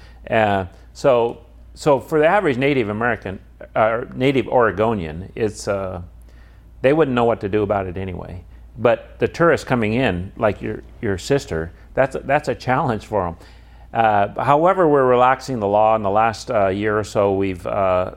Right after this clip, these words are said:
some of the smaller communities now can pump, offer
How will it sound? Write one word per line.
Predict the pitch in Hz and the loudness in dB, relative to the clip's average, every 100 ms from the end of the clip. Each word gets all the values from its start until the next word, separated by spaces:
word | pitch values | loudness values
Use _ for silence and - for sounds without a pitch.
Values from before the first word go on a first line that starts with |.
| - | -12
some | - 123 | -4 -2
of | 107 | -2
the | |
smaller | 98 - 117 123 113 | -4 0 2 2 0
communities | 127 120 123 120 120 | -2 -4 -4 -4 -4
now | 107 110 | 0 0
can | 107 117 117 | 0 -2 -4
pump, | 113 120 - - - - | -2 -2 -2 -8 -8 0
offer | 117 123 107 | 0 2 -2